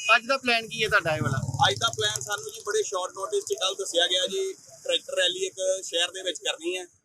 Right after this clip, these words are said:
Speaker 2: ਜਿਹੜੀ ਕਿ ਸਾਨੂੰ ਉਹਨਾਂ ਨੇ ਕਿਹਾ ਸੀ ਕਿ ਸੌ ਕੁ ਦੇ ਲਾਗੇ ਟਰੈਕਟਰ ਕਰਕੇ ਤੇ ਤੁਸੀਂ ਸ਼ਹਿਰ 'ਚ ਲੋਕਾਂ ਨੂੰ ਇੱਕ ਮੈਸੇਜ ਦਿਓ, ਕਿਉਂਕਿ ਜਿਹੜਾ ਬਿਜ਼ਨਸਮੈਨ ਹੈ ਉਹਦਾ ਕਿੱਤਾ ਵੀ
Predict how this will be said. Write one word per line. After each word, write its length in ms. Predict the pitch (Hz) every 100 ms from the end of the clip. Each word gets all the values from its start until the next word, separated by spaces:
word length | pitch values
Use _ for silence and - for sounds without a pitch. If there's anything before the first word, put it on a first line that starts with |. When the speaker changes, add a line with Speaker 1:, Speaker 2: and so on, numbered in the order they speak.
| _ _ -
Speaker 2:
ਜਿਹੜੀ 200 | 175 185
ਕਿ 120 | 190
ਸਾਨੂੰ 280 | 185 175 180
ਉਹਨਾਂ 160 | 185 185
ਨੇ 100 | 190
ਕਿਹਾ 240 | 175 180
ਸੀ 120 | 175
ਕਿ 140 | 175 190
ਸੌ 240 | 175 160
ਕੁ 100 | 160
ਦੇ 200 | 175 185
ਲਾਗੇ 300 | 180 160 175
ਟਰੈਕਟਰ 340 | 170 165 - 175
ਕਰਕੇ 500 | 160 151 - 190 185 - - -
ਤੇ 100 | 185
ਤੁਸੀਂ 280 | 175 165 180
ਸ਼ਹਿਰ 260 | 180 190
'ਚ 80 | 190
ਲੋਕਾਂ 380 | 185 170 165 185
ਨੂੰ 80 | 190
ਇੱਕ 120 | 185
ਮੈਸੇਜ 420 | 170 156 180 175
ਦਿਓ, 180 | 175 190
ਕਿਉਂਕਿ 320 | 196 185 202 180
ਜਿਹੜਾ 200 | 190 -
ਬਿਜ਼ਨਸਮੈਨ 640 | 170 180 190 196 196 196
ਹੈ 140 | 202 196 - - - -
ਉਹਦਾ 180 | 440 254
ਕਿੱਤਾ 380 | - 220 226
ਵੀ 80 | 226